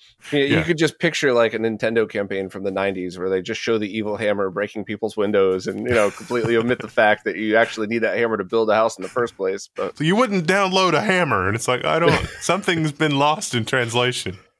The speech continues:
Speaker 2: I don't, I
Speaker 1: Yeah,
Speaker 2: don't know.
Speaker 1: absolutely.
Speaker 2: <laughs> I can download a three D printable hammer that's actually really amazing. I mean,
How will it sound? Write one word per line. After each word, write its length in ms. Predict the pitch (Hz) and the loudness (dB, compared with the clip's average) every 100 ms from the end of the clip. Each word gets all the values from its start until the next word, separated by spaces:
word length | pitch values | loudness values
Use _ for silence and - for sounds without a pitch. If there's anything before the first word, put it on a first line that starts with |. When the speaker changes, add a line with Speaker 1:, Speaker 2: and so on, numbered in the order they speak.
| - | -12
Speaker 2:
I 60 | |
don't, 280 | 127 131 120 | -10 -10 -2
I 40 | 110 | 2
Speaker 1:
Yeah, 140 | 87 | 2
Speaker 2:
don't 100 | 123 | 0
know. 140 | 123 | -2
Speaker 1:
absolutely. 600 | 110 - 107 107 95 101 - _ | -2 -4 -4 -2 -2 -4 -6 _
Speaker 2:
<laughs> 160 | 123 - | -8 -4
I 160 | 139 147 | -2 -2
can 140 | 165 | 0
download 340 | 151 160 165 | 0 2 0
a 40 | 151 | 0
three 200 | 160 165 | 0 0
D 80 | 151 | 0
printable 360 | 156 147 135 | -2 0 -2
hammer 340 | 123 123 147 156 | -2 0 0 0
that's 180 | 127 123 | 0 0
actually 340 | 127 - 123 | -2 -2 -2
really 260 | 117 139 120 | 0 2 0
amazing. 500 | 113 135 156 156 - | 0 -2 -4 -8 -8
I 60 | |
mean, 260 | 110 98 | -6 -8